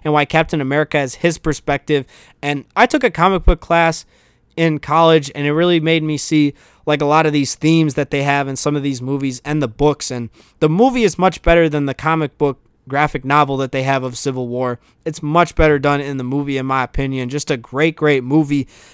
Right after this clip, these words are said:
Definitely the best movie of twenty sixteen. Another fantastic addition to the M C U.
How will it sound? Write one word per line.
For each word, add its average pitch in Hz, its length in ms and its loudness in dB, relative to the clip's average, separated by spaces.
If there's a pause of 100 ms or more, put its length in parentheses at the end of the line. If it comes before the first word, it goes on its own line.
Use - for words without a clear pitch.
Definitely 196 340 6
the 170 60 6
best 160 240 4
movie 151 220 4
of 143 80 0
twenty 151 300 0
sixteen. 147 640 0 (260)
Another 175 220 2
fantastic 156 560 0
addition 139 400 -2
to 143 140 -2
the 135 180 -4
M 143 180 -4
C 135 200 -8
U. 143 360 2